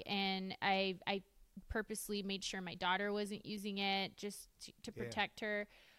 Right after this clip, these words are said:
Speaker 1: Um, and so I f-, I would feel like a hypocrite, um, if,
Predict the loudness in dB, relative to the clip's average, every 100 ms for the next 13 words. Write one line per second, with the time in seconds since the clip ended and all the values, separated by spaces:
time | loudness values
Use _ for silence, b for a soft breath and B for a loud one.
0 | -2 2 4 4 2 -4 0 0 0 0
1 | 2 2 0 -4 0 2 0 -4 0 2
2 | 2 2 0 -4 -8 -8 -4 0 2 0
3 | b b b b b 6 8 6 2 -2
4 | -2 -2 -6